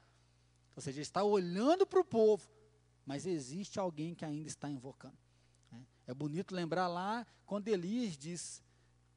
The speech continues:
"Não tem ninguém te buscando, só sobrou eu." E aí Deus fala, "Ó, ainda tem sete mil que não dobraram os joelhos." Então, que você não seja dessas pessoas que não vão invocar o nome do Senhor. Que você se mantenha firme.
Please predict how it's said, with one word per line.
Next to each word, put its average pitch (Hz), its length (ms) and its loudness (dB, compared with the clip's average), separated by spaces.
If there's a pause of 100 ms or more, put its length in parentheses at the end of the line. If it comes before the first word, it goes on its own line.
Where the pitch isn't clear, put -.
(100)
"Não 175 200 -8
tem 226 200 -2
ninguém 262 680 -2
te - 120 -10
buscando, 170 500 -8
só - 240 -2
sobrou 254 540 -2
eu." 170 240 2 (300)
E 139 60 -8
aí 143 40 -4
Deus 156 180 -6
fala, 156 200 -4
"Ó, 135 60 -4
ainda 135 260 -6
tem 175 180 -6
sete - 420 -4
mil 190 240 0
que - 120 -14
não 180 140 -4
dobraram 160 380 0
os 131 60 -8
joelhos." 135 400 -10 (540)
Então, 190 220 2
que - 120 -6
você 214 540 4 (220)
não 240 160 2
seja 226 340 0
dessas 185 340 -2
pessoas 175 640 -4 (260)
que 156 80 -12
não 180 180 -4
vão 180 200 -4
invocar 165 460 -2
o 202 80 -6
nome 151 280 -4
do 131 100 -14
Senhor. 117 320 -10 (840)
Que 156 100 -8
você 156 260 -2
se - 160 -4
mantenha 185 480 -4
firme. 160 380 -2